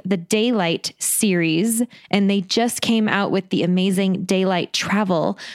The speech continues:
which we'll have to save for later because I'm already out of time on this one. I love to nerd out about backpacks. You know this. Go to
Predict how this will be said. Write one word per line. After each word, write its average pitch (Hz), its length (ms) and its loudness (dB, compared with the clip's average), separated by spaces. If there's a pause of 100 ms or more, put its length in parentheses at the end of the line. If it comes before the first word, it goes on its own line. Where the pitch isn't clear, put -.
(200)
which 214 240 0
we'll 214 120 0
have 247 200 0
to 285 100 0
save 214 240 0
for 208 100 0
later 190 180 0
because 185 200 -2
I'm 180 140 0
already 185 300 0
out 170 80 -2
of 170 80 -4
time 180 280 0
on 165 120 2
this 165 160 -2
one. 165 160 0 (240)
I 185 120 2
love 175 300 0
to - 120 -2
nerd 170 220 0
out 156 220 0
about 160 340 -2
backpacks. 240 520 -2
You 180 120 2
know 165 140 2
this. 170 220 -2 (300)
Go 247 180 4
to 269 220 2